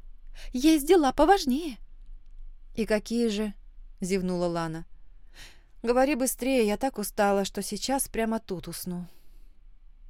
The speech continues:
«Задание от комнаты ещё не закончилось. Давайте быстрее, нас Фера ждёт».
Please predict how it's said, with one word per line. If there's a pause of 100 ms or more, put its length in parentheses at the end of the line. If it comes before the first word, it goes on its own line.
(340)
«Задание
от
комнаты
ещё
не
закончилось. (560)
Давайте
быстрее,
нас
Фера
ждёт».